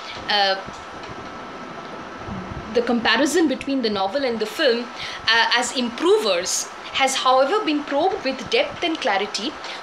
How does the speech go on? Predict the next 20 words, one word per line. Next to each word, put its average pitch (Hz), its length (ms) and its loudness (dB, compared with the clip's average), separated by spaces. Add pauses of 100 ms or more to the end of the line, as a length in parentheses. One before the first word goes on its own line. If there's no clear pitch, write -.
whereby 294 520 4
their 311 120 4
single-minded 294 920 2
desire 202 480 0
to 320 100 -2
turn 247 300 0
history 294 540 -2
to 311 100 -2
profit 208 460 -2
is 277 80 0
shown 277 340 0
as 254 240 0
wreaking 240 380 -2
disastrous 220 680 0
effects 226 400 -2
on 220 100 -2
the 214 80 -4
people 254 400 -4
and 277 100 0
environment 202 760 0